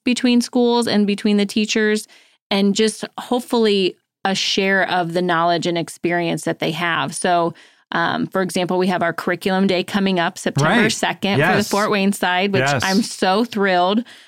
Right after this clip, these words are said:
Speaker 1: Um, I'm thrilled to be a part of that. And so each cohort will come together. Um, it's September first on the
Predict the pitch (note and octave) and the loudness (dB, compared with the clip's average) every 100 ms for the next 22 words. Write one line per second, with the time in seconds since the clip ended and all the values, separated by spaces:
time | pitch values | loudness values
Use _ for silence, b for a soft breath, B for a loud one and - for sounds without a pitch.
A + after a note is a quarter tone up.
0 | B - F#3 F3 F3 - F#3+ F#3+ F#3 F#3 | B -4 0 0 -2 -2 -2 -2 0 0
1 | F#3+ G3 G3 G#3 F#3 E3+ F3+ F3 G3 _ | 0 0 0 0 -2 0 0 0 -4 _
2 | _ _ _ _ _ _ _ - G3+ G3 | _ _ _ _ _ _ _ -4 0 2
3 | F#3+ F#3+ - _ _ _ - G3+ A3 G#3 | 0 0 -4 _ _ _ -2 -2 0 0
4 | G#3+ - A#3+ C4 A3 F#3+ F#3 G3+ F3+ - | 0 -2 0 2 2 2 2 0 -2 -2
5 | F#3+ G3 F#3+ F3+ E3+ F3 F3 F#3 B B | -2 -2 -2 0 0 0 0 -2 B B
6 | B - F3+ F3 F3+ F3 - _ - F3+ | B -4 -2 -2 -2 -6 -10 _ -4 -4
7 | - F#3+ F#3+ F#3+ G3 - F3+ F3+ | -2 -2 -2 0 -2 0 0 -2